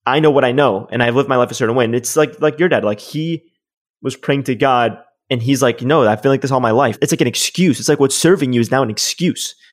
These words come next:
But I think that if we can put that aside and we can have these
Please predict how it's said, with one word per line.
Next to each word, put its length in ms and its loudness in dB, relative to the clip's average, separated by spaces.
But 100 2
I 40 4
think 140 0
that 80 4
if 80 0
we 60 -6
can 100 0
put 140 0
that 100 0
aside 540 0
and 100 0
we 60 -2
can 120 -4
have 460 -4
these 260 -2